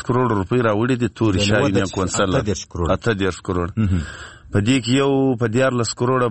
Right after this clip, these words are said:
Speaker 1: دا ټایم زموږ یو ولس بیډ هسپتال د ورلډ بینک
Speaker 2: مهم.
Speaker 1: والا موږ ته راکړی دی.
Speaker 2: ښه.
Speaker 1: دا ټایم مکمله کیږي، صرف
Speaker 2: مهم.
Speaker 1: رنګ روغن پاته دی.
Speaker 2: مهم.
Speaker 1: نو بیا به د خیر کس راځي، افتتاح بیا کوي،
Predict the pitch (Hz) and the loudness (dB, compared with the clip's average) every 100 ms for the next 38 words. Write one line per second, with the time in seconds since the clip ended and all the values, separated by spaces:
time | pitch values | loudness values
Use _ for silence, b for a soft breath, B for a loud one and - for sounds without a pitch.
0 | 110 120 110 107 123 107 104 117 110 104 | -2 -2 -2 0 0 2 2 2 2 2
1 | 104 101 110 95 95 110 101 95 - 95 | 2 2 2 0 0 0 0 -2 -4 -2
2 | 113 101 98 104 92 98 98 95 95 101 | 0 0 0 0 0 0 0 0 0 0
3 | 101 - 95 90 - 101 95 90 - - | -2 -2 -4 -2 -2 0 0 -2 -8 -12
4 | - 113 78 67 98 - 104 98 87 90 | -4 -2 0 0 0 0 0 0 -2 0
5 | 92 90 - 104 90 85 - 113 104 98 | 0 -2 0 0 0 -4 -2 0 2 0
6 | 92 95 90 101 92 104 101 95 92 - | 0 -2 -2 -2 0 0 0 -2 0 0
7 | 117 107 90 78 - 95 92 95 92 92 | 0 0 -2 -6 -2 0 2 0 0 0
8 | 90 - 104 90 101 - 92 87 101 95 | 0 0 -2 0 -4 0 0 0 0 0
9 | - - 98 98 92 - | -2 -2 0 0 -2 -2